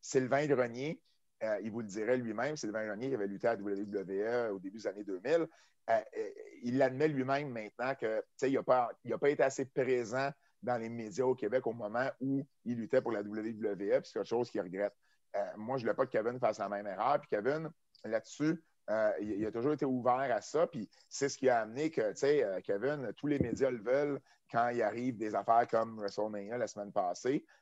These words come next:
euh, ben, il y a deux semaines. Puis, tu sais, bon, il a fait Tout le monde en parle, puis il a fait, tu sais, une coupe de gros shows, tu sais. Fait que, puis il s'exprime bien, puis il arrive à justement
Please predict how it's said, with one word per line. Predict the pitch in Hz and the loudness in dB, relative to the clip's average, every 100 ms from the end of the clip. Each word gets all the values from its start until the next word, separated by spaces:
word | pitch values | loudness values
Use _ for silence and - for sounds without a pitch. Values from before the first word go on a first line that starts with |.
| - | -8
euh, | 98 95 | -4 -2
ben, | |
il | 101 | -2
y | |
a | 101 | -2
deux | 104 92 | -4 -6
semaines. | 113 143 170 139 | -2 -2 -2 -6
Puis, | 113 101 | -8 -8
tu | - | -2
sais, | 123 | 0
bon, | 107 120 | 2 -2
il | 92 | -4
a | 87 | -10
fait | 104 | -8
Tout | 107 | -6
le | 101 | -6
monde | 107 | -6
en | 92 87 | -6 0
parle, | 120 143 135 120 | 4 4 4 0
puis | 95 | -6
il | |
a | 92 | -2
fait, | 110 | -4
tu | - 120 | -2 0
sais, | 120 - - - | 0 -4 -20 -14
une | 98 | -6
coupe | - 120 | -2 2
de | 120 | 2
gros | 101 101 95 | 0 -2 -4
shows, | - 160 151 | 0 2 2
tu | 147 | 2
sais. | 151 | 2
Fait | 117 | 2
que, | - _ - _ _ | -2 _ -20 _ _
puis | 143 | -6
il | 120 | -2
s'exprime | - 123 - 117 113 | 0 0 -2 -2 -2
bien, | 151 202 | 0 0
puis | 202 | 2
il | 120 | 2
arrive | 120 185 160 | 2 4 2
à | 110 | 2
justement | 131 - 117 120 175 | -2 2 2 4 0